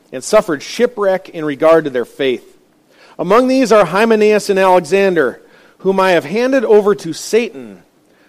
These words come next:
so that they will be taught not to blaspheme."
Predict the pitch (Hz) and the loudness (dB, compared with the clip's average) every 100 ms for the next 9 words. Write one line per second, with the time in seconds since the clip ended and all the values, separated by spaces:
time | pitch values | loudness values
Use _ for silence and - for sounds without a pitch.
0 | _ 147 143 139 147 156 143 139 131 123 | _ -10 -8 -8 -4 -2 -2 -4 -6 -10
1 | - 160 160 - - 139 156 - - 117 | -12 -10 -8 -10 -10 -8 -8 -10 -20 -12
2 | 123 117 - - 110 90 | -10 -10 -12 -16 -16 -18